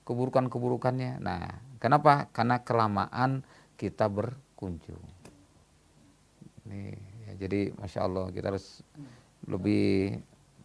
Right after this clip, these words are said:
singkat, padat, tapi bermakna gitu. Kecuali kalau ialah yang, yang pihak tuan rumah menahannya, lain lagi itu. Ya, tunggu, saya tuh masih kangen. Pokoknya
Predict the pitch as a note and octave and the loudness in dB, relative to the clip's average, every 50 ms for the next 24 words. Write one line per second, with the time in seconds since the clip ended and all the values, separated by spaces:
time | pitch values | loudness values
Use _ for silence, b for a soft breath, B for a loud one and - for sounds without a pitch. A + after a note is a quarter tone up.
0 | - - - - - - C#3+ C3 B2 A2+ - C#3+ D3 D3+ - - - _ _ - | -20 -20 -20 -16 -2 2 4 4 4 8 10 10 10 10 8 2 -20 _ _ 6
1 | C3 A2+ G2 F#2+ C3 D3+ D#3 - - - - _ _ - A2+ G#2 - C3 A#2 A2+ | 6 8 10 12 12 12 12 10 2 -18 -20 _ _ -4 -4 -2 0 2 2 4
2 | G#2 G#2 G2 - - F2 D#2+ - - - - - - - - - - - - - | 4 4 2 0 0 -4 -6 -8 -8 -12 -16 -18 -18 -16 -16 -18 -18 -20 -20 -20
3 | b b b b b b b b _ - A2+ - - G#2 A2+ D3 D#3 D3+ - G#2 | b b b b b b b b _ -8 -4 6 8 10 12 12 10 10 8 8
4 | G#2+ B2 C3+ B2+ A#2+ G#2 G#2 G2+ G2 G2 F#2+ F2 - _ - A2+ G#2+ G2 G2 G2 | 8 8 8 8 6 6 4 4 2 0 -2 -6 -8 _ -4 0 0 2 2 2
5 | G2 F#2 - - - G#2+ G#2 G#2 G#2 - - - A2 G#2+ G2+ F#2 F#2+ F2+ F2+ G#2 | 0 -2 -4 -4 -2 2 2 2 2 0 0 2 2 4 4 2 2 0 2 4
6 | A#2+ C3+ D3 D3 D3+ - - - _ _ _ - - G#2+ G#2+ G#2+ G#2 G#2 G#2 G2+ | 6 6 4 4 0 -6 -12 -20 _ _ _ -18 -12 -8 -4 -2 0 0 0 0
7 | G2+ G2 G2 G2+ F#2+ C#3 D3+ E3+ F3 D#3+ C#3+ - - A#2+ A2 G#2+ G#2 G2 G2 G#2 | 0 0 0 2 4 4 6 6 6 6 4 4 0 -2 -2 -2 0 0 0 0
8 | A#2 B2+ C3+ B2 A#2 A2 G#2 - - - A2+ A2 G#2+ G#2+ - - - b b G#2 | 2 2 2 2 2 2 0 -4 -8 -12 -12 -12 -14 -16 -18 -20 -20 b b -20
9 | b b b b b b b b b _ - C#3 A2+ G2 F2+ F#2+ A2 C3 - - | b b b b b b b b b _ -10 -8 -6 -4 -4 -6 -6 -8 -12 -14
10 | - - - - _ _ F#3+ F#3 F3+ F#3 F3 D#3 D3 C3+ D3 D3 D#3 D3+ C3 B2 | -18 -20 -20 -20 _ _ 4 6 6 6 6 4 4 4 2 0 0 0 -2 0
11 | - B2 A2+ - D3 D#3 D#3 C#3+ B2+ A#2+ A2+ G#2+ G#2 G2+ G2 F#2+ b b b b | 0 0 -2 0 0 2 2 4 4 4 4 2 2 0 -2 -4 b b b b
12 | b b b b b _ _ _ _ - - C#3 D3+ D3+ D3 C3 | b b b b b _ _ _ _ -4 0 4 4 6 4 4